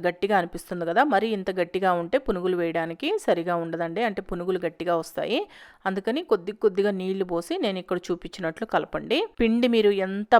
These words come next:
బాగా కలుపుకుంటే పునుగులు అనేవి అంత బాగా వస్తాయండి, అదొక్కటి గుర్తుపెట్టుకొని బాగా కలుపుకోండి. నేను ఇక్కడ చూపిస్తున్నాను చూడండి, ఈ విధంగా కలుపుకోండి. పిండిని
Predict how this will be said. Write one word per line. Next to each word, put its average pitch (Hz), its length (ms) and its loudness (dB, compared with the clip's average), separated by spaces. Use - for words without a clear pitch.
బాగా 180 240 8
కలుపుకుంటే 170 540 0
పునుగులు 185 340 0
అనేవి 175 300 -2
అంత 185 180 -4
బాగా 175 300 4
వస్తాయండి, 165 540 -2
అదొక్కటి 190 420 -6
గుర్తుపెట్టుకొని 190 640 -4
బాగా 175 320 2
కలుపుకోండి. 170 580 -2
నేను 220 200 6
ఇక్కడ 214 120 4
చూపిస్తున్నాను 190 640 2
చూడండి, 185 340 2
ఈ 214 40 4
విధంగా 180 380 4
కలుపుకోండి. 175 580 2
పిండిని 226 340 4